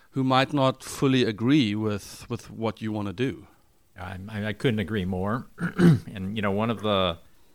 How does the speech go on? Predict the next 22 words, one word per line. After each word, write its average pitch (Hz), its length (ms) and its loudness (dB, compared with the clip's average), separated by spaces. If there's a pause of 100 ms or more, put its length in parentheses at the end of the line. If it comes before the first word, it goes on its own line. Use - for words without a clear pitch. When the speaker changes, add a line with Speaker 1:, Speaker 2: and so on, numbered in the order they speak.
(300)
Speaker 2:
symptoms 117 540 -4
I've 95 180 0
seen 98 440 -2
is, 95 260 -6
you 104 80 -6
know, 92 60 -2
you'll 90 200 -4
see, 110 800 -4
you 101 100 -10
know, 87 80 -6
fairly 160 440 -6
large 143 260 -2
organizations 127 640 -6
get 117 140 -10
to - 60 -18
the 104 80 -12
point 113 360 -4
where 101 160 -4
the 95 120 -6
C 113 340 -8
E 113 80 -2
O, 104 240 -2